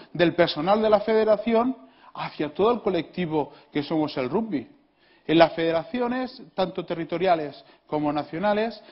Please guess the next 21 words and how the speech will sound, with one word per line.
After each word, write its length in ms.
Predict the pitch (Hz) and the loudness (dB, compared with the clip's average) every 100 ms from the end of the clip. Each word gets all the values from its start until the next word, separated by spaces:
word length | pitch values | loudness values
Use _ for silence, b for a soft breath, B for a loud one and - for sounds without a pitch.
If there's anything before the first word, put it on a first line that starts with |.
| b | b
se 140 | - | -6
tienen 280 | 156 196 202 | -4 -4 -4
que 100 | 185 | -6
centrar 640 | - 165 147 185 208 - - | -8 -10 -2 0 0 -6 -12
en 260 | 160 160 160 _ _ _ | -10 -8 -10 _ _ _
validar 760 | 151 156 147 151 190 196 - - - | -10 -6 -2 2 2 0 -8 -20 -10
que 140 | 135 | -10
todo 640 | 131 175 170 170 175 - _ - | -6 -2 -2 -2 -8 -12 _ -8
es 360 | 147 147 - _ | -6 -6 -14 _
correcto. 440 | 113 95 - _ _ _ _ _ _ _ _ _ _ _ _ _ _ _ _ _ _ _ _ _ _ _ _ _ _ _ _ _ _ _ - | -14 -12 -16 _ _ _ _ _ _ _ _ _ _ _ _ _ _ _ _ _ _ _ _ _ _ _ _ _ _ _ _ _ _ _ -14
Gestión 260 | 143 180 | -2 2
de 140 | 185 180 | 4 4
titulados, 600 | 175 160 170 175 143 - - - | 2 6 6 6 0 -8 -14 -6
formados. 600 | 160 165 170 151 139 - b b b b b b b b b _ | -2 6 6 4 -4 -16 b b b b b b b b b _
¿Cuántas 300 | - 160 175 | -4 2 4
veces 280 | 196 190 185 | 6 4 2
hemos 220 | 190 175 | 0 0
estado 320 | 175 208 196 | 4 8 8
tratando 400 | 190 185 196 190 | 8 2 2 4
de 140 | 180 | 2
conseguir, 480 | 180 156 180 180 208 | 0 -2 0 0 0